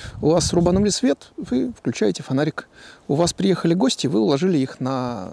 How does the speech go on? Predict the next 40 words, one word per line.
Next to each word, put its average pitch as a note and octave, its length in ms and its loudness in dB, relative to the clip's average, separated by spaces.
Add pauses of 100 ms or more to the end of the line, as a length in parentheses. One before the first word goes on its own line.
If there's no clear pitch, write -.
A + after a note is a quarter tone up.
(120)
спаль-, C#3+ 380 -6
на D3+ 120 -6
коврики, F3 400 -4
на... A#2 460 -6
завернули C#3+ 360 -4
в - 60 -14
спальные C#3 320 -4
мешки. A2+ 380 -6 (440)
Э, A#2+ 320 -2 (460)
все - 560 0
идет D#3 300 -2 (180)
в B2+ 180 -14
дело, E3 280 0
все D3+ 220 -4
идет E3+ 220 -6
в - 320 -20
пользу. C3+ 320 -4 (640)
И C#3 80 2
даже C3+ 220 4
есть A#2 160 2
палатка, - 380 2
к - 40 -14
которой B2+ 380 0
можно A2+ 280 0
дать A2+ 220 -2
детям D3+ 260 -2
поиграть A#2 380 -2
в - 40 -6
домик. - 360 -10 (420)
Если C#3 200 0
вы C#3 80 2
турист, E3+ 280 4
у B2+ 40 6
вас C3 120 4
всегда D3 280 4
есть - 580 2
десяток C#3 560 2
вариантов, C3 640 0
э, A#2+ 400 2
бюджетного, C3 1000 0